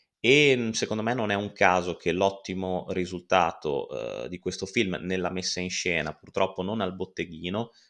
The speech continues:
ma ci arriveremo anche in questo senso, eh, vada alla scrittura di Seth Rogen,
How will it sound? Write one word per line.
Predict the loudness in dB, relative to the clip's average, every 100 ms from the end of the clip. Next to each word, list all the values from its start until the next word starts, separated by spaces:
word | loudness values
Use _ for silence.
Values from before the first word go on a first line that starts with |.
| _
ma | -10
ci | -4
arriveremo | -2 0 0 -2
anche | -4 -8
in | -12
questo | -10 -6
senso, | -4 -2 -4 -2 -4 -4 -8 -20 -20 -20 _ -4
eh, | 4 4 6
vada | 8 8 6 4 4 2
alla | -2 -2
scrittura | -4 -8 -8 -2 2 2
di | 2 -4 -4
Seth | -2 -4 0
Rogen, | 0 2 0 -2 -6